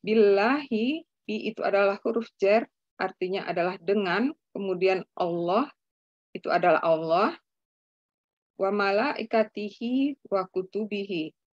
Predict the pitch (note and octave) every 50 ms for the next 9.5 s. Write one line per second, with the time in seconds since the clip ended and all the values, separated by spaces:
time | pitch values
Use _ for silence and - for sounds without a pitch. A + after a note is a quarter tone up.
0 | _ _ _ _ _ _ _ _ _ _ _ _ _ _ _ _ - F3+ G3 A#3
1 | C4 B3+ - A3+ - G#3+ - G#3+ G#3 G3+ G3 F#3+ G3 G#3 - - A#3+ A#3+ C4 -
2 | - A3 - - F3 D3+ - - - E3 D#3+ F3+ G3+ C4 D#4 - _ _ _ _
3 | _ _ _ _ - F3 F3+ - F#3+ F3+ F#3 F3+ F3+ D#3+ D3+ F3 D#3+ F3 A3 C4+
4 | E4+ - _ _ _ _ _ _ _ _ - - F#3 F#3 F3+ F#3 F#3+ G3+ A3 A#3+
5 | C4 - A3 A3 - G#3 G#3 - G3 G3 G3 - A#3 B3+ C#4 - - - F3+ -
6 | F#3+ F#3+ F#3+ F#3+ F#3 F#3+ F#3+ - G3 - F#3+ F#3 F3+ F3 F3 F3 F3+ F3 F3 E3+
7 | E3+ E3+ E3+ D#3+ E3+ F3 A3+ C#4 - - _ _ _ F#3 - - F#3 F#3 F#3 G3
8 | G3 F#3 F#3+ F#3+ F3+ F3 E3+ E3 F3 F3 F3 - - E3 E3 - - E3+ G3 A#3+
9 | C4+ B3 - - F3 F3 - - G3 A3+